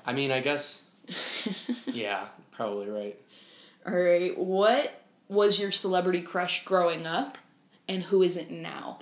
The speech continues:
Speaker 1: <clears throat> I don't remember, I don't recall any, like, ones when I was super young.
Speaker 2: There's gotta be one, bro.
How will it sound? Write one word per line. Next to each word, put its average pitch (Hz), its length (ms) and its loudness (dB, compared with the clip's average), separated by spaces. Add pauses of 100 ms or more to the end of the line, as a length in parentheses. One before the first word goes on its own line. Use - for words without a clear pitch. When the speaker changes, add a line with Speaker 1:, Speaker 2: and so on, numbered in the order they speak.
Speaker 1:
<clears throat> - 100 -12 (1600)
I 135 40 -10
don't 165 180 -6
remember, 160 480 -2
I 127 40 -2
don't 160 140 -2
recall 117 600 -4 (640)
any, 120 260 -4
like, 107 340 -4 (160)
ones 117 300 -6
when 117 140 -4
I 110 60 -6
was 104 120 -8
super 123 420 -2
young. 120 440 -4 (160)
Speaker 2:
There's 196 200 -6
gotta 214 360 0
be 180 160 -2
one, 170 320 -6
bro. - 280 -8